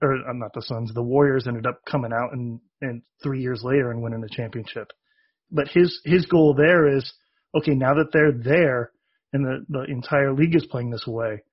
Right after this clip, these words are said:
I would, I would bet a million dollars Sam Hinkie's not looking at, "Oh, we should just run fast and, and, and play a seven seconds or less offense," or, or he's looking for the next thing.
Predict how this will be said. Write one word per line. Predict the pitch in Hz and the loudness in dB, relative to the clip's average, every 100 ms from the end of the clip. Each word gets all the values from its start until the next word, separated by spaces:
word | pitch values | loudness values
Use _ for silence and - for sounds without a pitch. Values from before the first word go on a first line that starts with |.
| _ _ _ _ | _ _ _ _
I | 139 | -2
would, | 139 135 131 - | 2 0 -2 -4
I | 147 | 0
would | 143 139 | 2 2
bet | 117 151 156 | 2 2 2
a | |
million | 147 151 143 | 2 4 4
dollars | 139 156 131 151 | 4 4 2 0
Sam | 131 120 | -2 0
Hinkie's | 143 139 127 120 | 0 -2 -4 -2
not | 127 143 143 | 0 2 4
looking | 160 156 139 | 2 2 0
at, | 131 | 0
"Oh, | 160 165 | 2 2
we | 156 | 2
should | 170 143 | 0 -2
just | 147 - | -2 -2
run | 131 143 143 | 0 0 0
fast | 123 110 117 - | -2 -2 -4 -6
and, | 120 113 - _ _ _ - | -8 -8 -12 _ _ _ -8
and, | 123 120 - | -6 -4 -6
and | 123 113 | -6 -4
play | - 127 | -2 0
a | 120 | -2
seven | - 113 117 | -4 -6 -6
seconds | 123 113 117 113 | -6 -6 -6 -6
or | |
less | 110 113 - - 262 | -4 -6 -6 -14 -8
offense," | 127 120 123 117 - | -6 -4 -6 -6 -6
or, | 110 101 _ _ _ _ | -6 -8 _ _ _ _
or | 135 123 | -8 -8
he's | - 160 147 127 | -2 0 2 2
looking | 139 127 | 0 0
for | 117 131 | -6 -4
the | 117 | -4
next | 117 101 - | -6 -8 -8
thing. | 120 104 | -8 -10